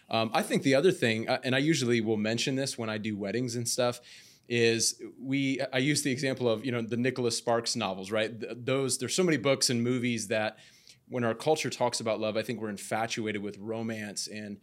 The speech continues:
the idea of having a soulmate. And a lot of times I think that in and of itself is associated with feelings.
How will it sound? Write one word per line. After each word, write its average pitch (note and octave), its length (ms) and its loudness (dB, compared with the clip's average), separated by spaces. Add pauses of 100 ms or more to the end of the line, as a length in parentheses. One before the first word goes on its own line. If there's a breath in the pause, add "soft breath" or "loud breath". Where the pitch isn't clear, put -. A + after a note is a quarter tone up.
(320 loud breath)
the B2 100 0
idea A#2+ 340 0
of A2 180 -4
having A#2 320 -2
a - 20 -12
soulmate. A#2 800 -2
And G#2+ 180 -8 (520 soft breath)
a B2+ 60 0
lot C3+ 240 4
of D3+ 60 0
times C3+ 260 -2
I B2 60 0
think A2 260 -4
that A2+ 340 0
in A#2+ 100 -4
and A2+ 100 -4
of G#2 120 -8
itself A2 340 -2
is G#2 100 -8
associated G#2+ 580 -2
with G2+ 160 -10
feelings. D3+ 580 -2